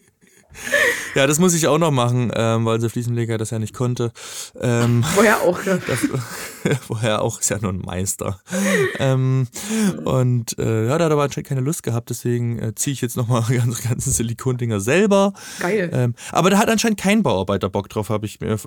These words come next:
Speaker 1: hab ich festgestellt. Unsere Treppe sieht das auch nicht schön aus. Mach ich auch einfach nochmal selber.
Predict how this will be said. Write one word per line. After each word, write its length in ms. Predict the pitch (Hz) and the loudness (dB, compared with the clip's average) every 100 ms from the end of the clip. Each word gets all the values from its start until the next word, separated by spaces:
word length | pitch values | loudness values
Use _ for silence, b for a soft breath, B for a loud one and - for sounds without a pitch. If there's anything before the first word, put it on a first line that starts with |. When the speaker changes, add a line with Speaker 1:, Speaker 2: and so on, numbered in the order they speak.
| - | -6
Speaker 1:
hab 140 | 113 | -4
ich 80 | 110 | -2
festgestellt. 460 | 120 110 - - 120 | -2 -4 -4 -2 0
Unsere 180 | 139 147 | 0 0
Treppe 280 | 180 180 | 0 0
sieht 140 | 165 165 | -2 -4
das 140 | 151 | -4
auch 120 | 156 | -4
nicht 120 | 127 - | -6 -4
schön 260 | 127 117 | -2 0
aus. 180 | 110 110 | -2 -2
Mach 140 | 156 | 0
ich 60 | 156 | 2
auch 140 | 120 | 2
einfach 180 | 139 110 | 2 0
nochmal 240 | 98 95 92 | 0 -2 -2
selber. 400 | 95 104 101 | -2 0 -2